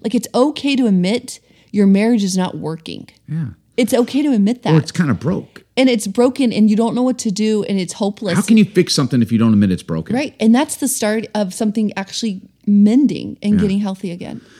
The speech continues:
Speaker 2: So I guess we just kinda summing up what we're saying today is we just refuse to live from a religious perspective on anything, in fact. But, you know, talking about drinking
Speaker 1: And
Speaker 2: and
Speaker 1: as an
Speaker 2: divorce
Speaker 1: example
Speaker 2: today,
Speaker 1: of divorce,
Speaker 2: we
Speaker 1: can I
Speaker 2: ref-
Speaker 1: just say this to interrupt you? Is that my,
Speaker 2: Yeah.
Speaker 1: my parents,
Speaker 2: <laughs>
Speaker 1: my parents were,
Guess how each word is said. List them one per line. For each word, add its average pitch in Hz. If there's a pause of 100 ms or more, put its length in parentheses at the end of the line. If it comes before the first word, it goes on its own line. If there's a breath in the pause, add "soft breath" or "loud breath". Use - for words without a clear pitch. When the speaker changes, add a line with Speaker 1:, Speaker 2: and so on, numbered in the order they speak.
(260 loud breath)
Speaker 2:
So 165
I 156
guess 220
we 147
just 123
kinda 156
summing 113
up 104
what 107
we're 92
saying 95
today 85
is 107
we 120
just 123
refuse 104
to 104
live 92
from 95
a 87
religious 87
perspective 87
on 127
anything, 135
in 69
fact. -
But, -
you 101
know, 92
talking 101
about 90
drinking 95
Speaker 1:
And 339
Speaker 2:
and -
Speaker 1:
as -
an 269
Speaker 2:
divorce 247
Speaker 1:
example 240
Speaker 2:
today, 196
Speaker 1:
of 185
divorce, 180
Speaker 2:
we -
Speaker 1:
can 226
I 220
Speaker 2:
ref- 247
Speaker 1:
just 262
say 190
this 175
to 180
interrupt 165
you? 226
Is 220
that -
my, 202
Speaker 2:
Yeah. 202
Speaker 1:
my 226
parents, 208 (280)
Speaker 2:
<laughs> 135
Speaker 1:
my 247
parents 262
were, 202